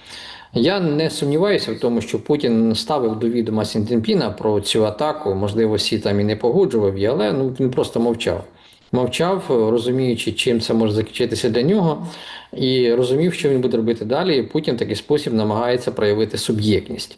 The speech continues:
Суб'єктність, е, саме у можливих на майбутніх переговорах про замороження російсько-української війни.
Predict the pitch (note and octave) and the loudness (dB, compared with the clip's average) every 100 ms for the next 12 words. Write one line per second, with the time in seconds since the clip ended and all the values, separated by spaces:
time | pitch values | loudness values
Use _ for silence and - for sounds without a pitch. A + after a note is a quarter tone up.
0 | _ _ - - - A2+ D3 F3 C3+ - | _ _ -14 -4 0 2 2 0 -2 -4
1 | - A#2+ - A#2+ A#2+ A2+ A#2+ G#2+ G#2+ G#2 | -4 -4 -2 -2 -2 -2 0 2 2 2
2 | A2+ A#2 B2+ B2 A2+ A2 A2+ A2 A2+ A2+ | 2 0 2 2 2 0 0 0 -2 -2
3 | G#2+ A2+ G#2 A2+ D#3 D#3+ - - - - | -4 -2 0 2 2 0 -4 -18 -20 -14
4 | - C#3+ B2 A2+ A2+ C3+ C3+ A2+ - - | 0 2 2 2 2 2 0 -2 -2 -4
5 | - A2+ A2+ A2 - A2+ G#2+ F#2 | -2 0 2 0 0 0 2 0